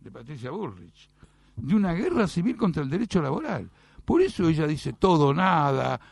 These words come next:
eh, este dice, eh, vamos a terminar con el piquete, vamos a terminar con el...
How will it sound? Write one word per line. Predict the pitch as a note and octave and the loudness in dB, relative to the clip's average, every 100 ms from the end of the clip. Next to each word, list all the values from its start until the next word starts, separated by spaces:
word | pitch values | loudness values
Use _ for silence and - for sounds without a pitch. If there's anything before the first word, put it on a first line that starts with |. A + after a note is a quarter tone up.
| _ _ | _ _
eh, | D3 D#3+ E3 D#3+ D#3 - | -2 0 -2 -4 -6 0
este | F3+ - D3+ | 0 2 0
dice, | E3 - D3 B2 _ - | 0 0 -2 -2 _ -12
eh, | D3 C3+ C3 B2 - _ _ | -8 -6 -6 -10 -14 _ _
vamos | - F#3 F3 | -6 -4 -2
a | D#3 | -2
terminar | C#3 - D#3 D3+ D3+ F#3 G#3+ F3+ | -2 -2 -2 -2 -4 0 2 2
con | D3+ D#3+ | 0 -4
el | D3+ | -6
piquete, | C3+ D#3+ - F#3 D#3 - | -8 -12 -8 -6 -6 -6
vamos | D#3+ D#3 D3+ | -6 -6 -8
a | C#3+ | -10
terminar | - D3 D3 D3 D#3+ G#3 G3 | -8 -8 -6 -4 -4 -2 -4
con | D#3 | -6
el... | E3+ | -10